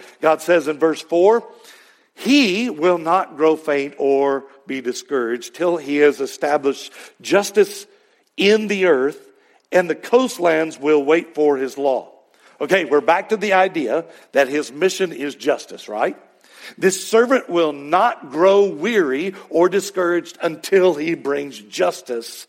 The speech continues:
to the earth. That's his goal. Now, something you need to realize is that all through the Old Testament, characteristics of rulers and kings is always to bring justice.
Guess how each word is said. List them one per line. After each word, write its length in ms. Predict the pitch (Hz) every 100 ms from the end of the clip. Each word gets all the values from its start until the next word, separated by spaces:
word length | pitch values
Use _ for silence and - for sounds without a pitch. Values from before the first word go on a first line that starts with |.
| _ _ - _ -
to 240 | 160 147
the 200 | 135 143
earth. 420 | 139 87 - _ _ _ _
That's 280 | 147 143 165
his 160 | 160 120
goal. 400 | 147 151 107 - _ _ _ - - -
Now, 100 | 139
something 380 | - 247 285
you 140 | 233 190
need 260 | 180 190
to 60 | 175
realize 920 | 143 113 208 151 113 - - - - _ - -
is 220 | - 147
that 220 | 160 151 -
all 380 | 175 208 247 247
through 400 | 180 202 208 202
the 180 | 180 165
Old 360 | 170 160 151
Testament, 580 | - 143 - 101 92 90 _ - _
characteristics 1200 | - - 202 220 208 196 180 175 - 123 123 - -
of 260 | 151 131 110 110
rulers 640 | 131 214 226 220 226 196 -
and 200 | 139 -
kings 520 | 160 131 104 107 - - - -
is 240 | 147 117
always 720 | - 165 185 190 185 170 160 -
to 100 | 143
bring 520 | 113 131 135 131 127 _ _ _ 98
justice. 840 | 95 131 123 - 98 - - -